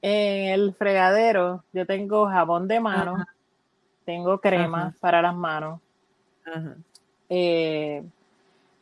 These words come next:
Speaker 1: en el baño tengo jabón de mano, obviamente, y
Speaker 2: Claro.
Speaker 1: crema de mano.
Speaker 2: Ujú.
Speaker 1: Porque es que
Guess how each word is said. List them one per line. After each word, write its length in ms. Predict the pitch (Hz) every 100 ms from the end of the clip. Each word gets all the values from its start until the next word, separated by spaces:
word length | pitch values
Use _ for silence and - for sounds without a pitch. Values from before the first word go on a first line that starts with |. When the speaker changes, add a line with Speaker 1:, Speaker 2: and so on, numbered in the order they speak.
| _
Speaker 1:
en 180 | 185 185
el 140 | 180
baño 680 | 170 196 233 240 180 175 196 - _ _ _
tengo 640 | - 185 190 180 175 165 151
jabón 680 | 175 170 180 202 180 196 226 - _ _ -
de 140 | 185
mano, 460 | 196 175 165 196 262 _ _ _ _
obviamente, 720 | 165 147 143 156 151 - 151 - _ _ _
y 400 | - 196 190 185
Speaker 2:
Claro. 240 | 175 165 156
Speaker 1:
crema 400 | 185 180 180 165
de 120 | 151
mano. 360 | 143 143 139 139 - - _ 156 190 _ -
Speaker 2:
Ujú. 180 | 160 151 156
Speaker 1:
Porque 720 | 214 220 214 214 208 202 185
es 380 | 226 240 269 -
que 320 | - 226 214